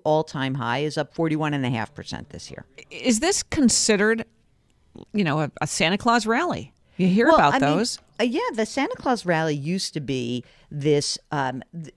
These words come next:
Speaker 1: this trend in financial markets that after everyone had been, had basically finished their tax loss selling in November and the beginning of December, that they'd want to reposition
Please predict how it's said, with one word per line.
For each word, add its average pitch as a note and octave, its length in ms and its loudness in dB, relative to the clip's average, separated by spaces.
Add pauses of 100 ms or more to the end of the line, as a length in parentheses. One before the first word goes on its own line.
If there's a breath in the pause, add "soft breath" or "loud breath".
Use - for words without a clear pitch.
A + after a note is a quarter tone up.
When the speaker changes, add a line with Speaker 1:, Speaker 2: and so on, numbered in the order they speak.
Speaker 1:
this A3 340 -6
trend C4 560 -2
in F#3+ 220 -2
financial D#3+ 480 -2
markets B2 420 -4
that C#3 140 0
after C#3 340 0
everyone G3+ 440 2
had D3 200 -2
been, B2+ 260 -6 (120)
had C3 280 -2
basically C#3+ 380 -2
finished F3+ 460 -2
their C3 160 -2
tax - 480 -6
loss B2+ 260 -2
selling - 540 -2 (100)
in B2+ 140 0
November A#2+ 560 0
and A2+ 180 -6
the A2 40 -6
beginning B2 360 -4
of A2+ 80 -10
December, A2+ 460 -10
that - 160 -6
they'd D3 140 0
want C#3+ 160 -2
to C#3 60 -6
reposition D3 880 -4